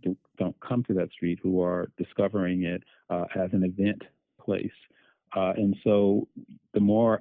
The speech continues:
eyes you get, the more folks who see it as a natural part of their, uh, entertainment and shopping experience,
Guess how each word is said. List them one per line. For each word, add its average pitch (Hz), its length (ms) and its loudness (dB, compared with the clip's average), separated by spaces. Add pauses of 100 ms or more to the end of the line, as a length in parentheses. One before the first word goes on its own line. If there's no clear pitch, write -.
(100)
eyes 101 460 0
you 104 120 2
get, 101 260 2
the 98 80 -2
more 92 260 0 (100)
folks 104 280 0 (100)
who 101 140 2 (140)
see 101 160 2
it 95 140 0
as 90 320 -4 (340)
a - 60 -2
natural 92 360 0
part 92 380 0
of 90 180 -4
their, 90 400 0 (380)
uh, 95 220 -2
entertainment 95 720 0
and 90 240 -2
shopping 101 420 0
experience, 113 640 0